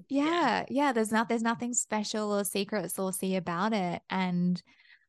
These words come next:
Speaker 2: um,
Speaker 1: Mm.
Speaker 2: yeah, I think that we're both testament to how that can be so fruitful. Like, we have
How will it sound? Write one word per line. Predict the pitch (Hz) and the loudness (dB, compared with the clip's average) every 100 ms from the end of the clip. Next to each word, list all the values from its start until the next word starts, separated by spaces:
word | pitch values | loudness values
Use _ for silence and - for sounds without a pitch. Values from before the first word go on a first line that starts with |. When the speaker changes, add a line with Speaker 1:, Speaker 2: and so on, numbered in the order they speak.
| _ - | _ -4
Speaker 2:
um, | 190 185 180 | 0 2 2
Speaker 1:
Mm. | 175 | 0
Speaker 2:
yeah, | 202 202 | 2 2
I | 180 | 0
think | 180 185 | 0 0
that | 185 | 0
we're | 180 185 | 0 -2
both | 175 175 190 | -2 -2 -4
testament | - 185 180 185 185 180 | -6 -6 -4 -2 -2 -2
to | - 185 180 180 180 _ _ _ _ _ | -4 0 0 0 -4 _ _ _ _ _
how | - 190 190 185 | -6 0 2 2
that | 170 165 - - | 2 -2 -2 -4
can | 202 190 | 0 0
be | 175 175 202 | 2 2 2
so | - 262 240 | 0 -2 -2
fruitful. | 196 - 160 - - 160 156 175 | -2 -2 0 -2 -2 -2 0 0
Like, | 113 165 | -2 -2
we | 202 196 | 0 2
have | 190 | 0